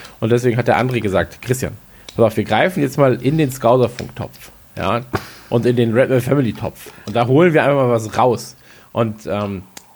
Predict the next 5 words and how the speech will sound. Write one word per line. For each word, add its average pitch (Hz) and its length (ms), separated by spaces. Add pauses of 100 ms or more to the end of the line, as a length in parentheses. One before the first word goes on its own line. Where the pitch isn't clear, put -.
(480)
wir 120 140
bezahlen 139 420
das - 340 (120)
mit 101 160
teurem 147 560